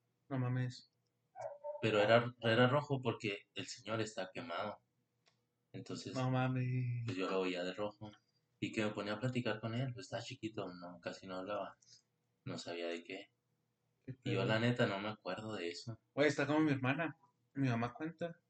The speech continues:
Speaker 1: Mi hermana, que en una de las casas, güey. Porque esta no ha sido nuestra primera casa.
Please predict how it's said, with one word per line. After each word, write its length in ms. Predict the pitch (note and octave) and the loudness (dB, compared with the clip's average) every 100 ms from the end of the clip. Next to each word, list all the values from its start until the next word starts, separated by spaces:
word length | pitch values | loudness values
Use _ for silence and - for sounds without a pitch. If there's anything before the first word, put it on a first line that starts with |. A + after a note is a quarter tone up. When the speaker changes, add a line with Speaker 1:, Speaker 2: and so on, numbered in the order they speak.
| _ _ - - - - - B2+ | _ _ 4 6 6 4 4 4
Speaker 1:
Mi 80 | |
hermana, 500 | A2+ A#2+ D#3 D#3 C#3+ - | 4 2 2 2 -2 -4
que 80 | A#2+ | -2
en 60 | |
una 100 | A#2+ | 0
de 60 | C3 | 0
las 120 | B2+ | 0
casas, 280 | C#3+ C#3+ C#3+ | -2 -2 -6
güey. 140 | C3+ - _ _ - | -6 -8 _ _ -4
Porque 200 | A#2+ B2 | 0 0
esta 160 | B2 | 2
no 120 | C#3 C3+ | 4 4
ha 20 | |
sido 160 | C#3 | 4
nuestra 260 | C3+ C3+ C3 | 2 0 -4
primera 300 | A#2 - A2+ | -4 -2 0
casa. 280 | - - | 0 -2